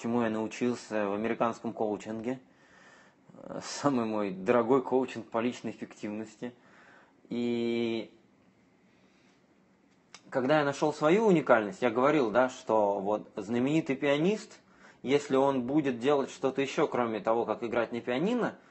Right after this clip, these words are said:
он не будет уникальным. Он не будет тем самым пианистом. То есть, если он будет двигать пианино, если он будет бегать в кассу, продавать билеты,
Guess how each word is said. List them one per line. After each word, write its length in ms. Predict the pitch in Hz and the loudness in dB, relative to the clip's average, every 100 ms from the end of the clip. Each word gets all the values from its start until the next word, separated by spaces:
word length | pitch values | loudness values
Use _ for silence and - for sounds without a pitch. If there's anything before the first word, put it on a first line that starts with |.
| - - | -20 -8
он 300 | - 180 160 | 2 4 4
не 80 | 143 | 2
будет 380 | 135 165 151 135 | 2 4 4 2
уникальным. 640 | 131 131 139 113 92 90 - _ _ _ - - - - | -2 2 4 4 0 -6 -12 _ _ _ -20 -20 -20 -4
Он 540 | 143 147 139 135 131 135 | 0 2 0 0 0 0
не 100 | 147 | 0
будет 360 | 180 160 - | 0 -2 -2
тем 160 | 127 123 | -4 -2
самым 320 | 143 135 113 | 0 0 0
пианистом. 640 | 117 113 131 123 - 92 - _ _ - _ | -2 -2 -2 -4 -8 -12 -14 _ _ -20 _
То 80 | 110 | -6
есть, 120 | 104 | -2
если 220 | 135 139 | -2 -2
он 160 | 139 127 | -2 0
будет 420 | 139 131 127 117 | 0 0 -2 -4
двигать 380 | 110 143 147 - | -4 -2 -2 -4
пианино, 440 | 135 127 117 113 | -2 0 -2 -4
если 260 | 104 104 117 | -6 -6 -6
он 100 | 110 | -4
будет 220 | 120 127 | -2 -2
бегать 320 | 107 127 120 | 0 0 0
в 80 | - | -4
кассу, 320 | 123 123 - | -2 -2 -4
продавать 440 | 92 113 110 117 120 | -8 0 2 2 0
билеты, 600 | 107 113 107 104 104 | 0 0 0 -2 -8